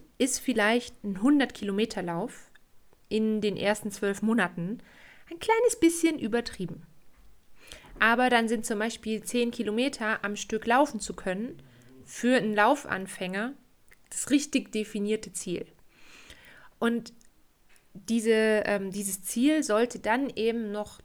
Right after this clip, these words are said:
terminiert sein. Das heißt, das Term-, das, du hast einen festen Termin, zu dem du dieses Rennen,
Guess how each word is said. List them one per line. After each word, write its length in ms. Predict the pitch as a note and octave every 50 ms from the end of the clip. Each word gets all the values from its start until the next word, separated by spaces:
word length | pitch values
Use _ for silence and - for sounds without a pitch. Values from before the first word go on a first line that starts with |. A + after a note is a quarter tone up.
| - -
terminiert 580 | - - G3 F#3+ F#3+ G3 F#3+ F#3+ F#3 F3+ F#3
sein. 300 | - - G3 F#3+ G3 G3+ G3+
Das 200 | G3 - - -
heißt, 300 | A3 A#3+ C#4 C#4 - -
das 100 | - -
Term-, 240 | - G#3 G3 F3+ - - _ _ _ _ - -
das, 340 | - G3+ G3+ - - - - -
du 100 | - A3
hast 140 | G#3+ G3+ G#3 - -
einen 80 | - F#3+
festen 340 | - A#3 A#3+ A#3 - G#3 G3
Termin, 460 | - - F#3 F#3 F#3 F#3+ A#3+ C#4+ G4 C5 C5 - - - - - - - - -
zu 200 | - - - B3+
dem 380 | G3+ F#3+ G#3+ A3 B3 C4+ C#4+ C4+
du 300 | B3+ B3 B3+ C4 C4 B3+ - - - - - _ - - -
dieses 400 | A3+ A#3+ G#3+ A3+ A3 - - -
Rennen, 460 | F#3+ F#3+ G3+ G#3+ G#3+ G#3 G#3 G#3 -